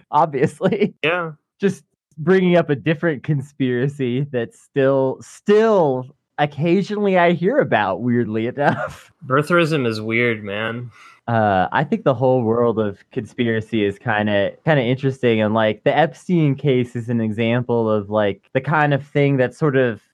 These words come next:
Speaker 1: I don't know, kind of brings people into the, the fold of conspiracy sometimes, you know?
Speaker 2: Yeah,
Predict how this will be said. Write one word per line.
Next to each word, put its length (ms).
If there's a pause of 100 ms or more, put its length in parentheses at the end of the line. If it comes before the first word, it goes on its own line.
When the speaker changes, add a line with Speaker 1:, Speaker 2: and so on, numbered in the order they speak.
Speaker 1:
I 100
don't 100
know, 120
kind 140
of 120
brings 380
people 800
into 340
the, 260 (120)
the 120
fold 480
of 140
conspiracy 800
sometimes, 840
you 120
know? 360 (160)
Speaker 2:
Yeah, 580